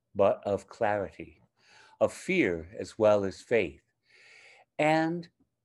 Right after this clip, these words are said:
of the reminder that Jesus is with us in the boat.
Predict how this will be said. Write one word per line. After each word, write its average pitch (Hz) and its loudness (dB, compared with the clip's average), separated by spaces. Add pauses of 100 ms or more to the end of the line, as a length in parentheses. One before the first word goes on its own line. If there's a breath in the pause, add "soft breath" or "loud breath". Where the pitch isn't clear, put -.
(120)
of 107 4
the 101 -2
reminder 101 0
that 90 -10
Jesus 92 -6
is 95 -8
with 113 -2
us 82 -10 (140)
in 98 -4
the 90 -8
boat. 90 -8